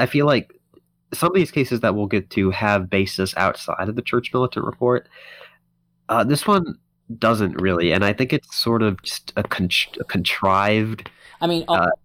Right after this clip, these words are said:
Speaker 2: all, all due respect to, you know, any Catholic priest, um, everyone knows that when you say that phrase, you're about to say something negative. Um,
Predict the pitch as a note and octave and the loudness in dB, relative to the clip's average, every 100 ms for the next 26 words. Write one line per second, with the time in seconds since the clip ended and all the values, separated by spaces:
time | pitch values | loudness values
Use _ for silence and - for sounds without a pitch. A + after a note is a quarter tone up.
0 | _ F3 E3 - F3 E3+ F#3 D#3+ C#3+ - | _ -2 -2 0 0 0 -6 -6 -4 -2
1 | B2+ - - - B2+ - _ D3+ B2+ G#2+ | -2 -2 -10 -10 -10 -14 _ -6 -4 -4
2 | G#2+ - C3+ A#2+ B2+ A#2+ A2+ - - G#2 | -6 -4 -4 -2 -4 -4 -6 -10 -10 -12
3 | A#2 - - _ - - _ _ - A#2 | -12 -16 -18 _ -20 -20 _ _ -6 -4
4 | A2 G2+ - A#2 B2 B2 A#2+ A#2 A2+ A#2 | -2 -6 -8 -6 -4 -2 -2 -2 -2 -4
5 | A#2 A#2 A2+ A#2+ A2+ - - A2 G#2+ G#2+ | -4 -6 -6 -4 -4 -4 -4 -4 -4 -6
6 | G#2+ A2+ - - A2+ A#2 G#2 A2 A2 G#2 | -6 -8 -8 -6 -6 -6 -8 -10 -10 -10
7 | G2+ G2+ A#2+ - _ - - _ - A#2+ | -10 -10 -10 -16 _ -20 -20 _ -4 -2
8 | A2+ G#2+ | -2 -6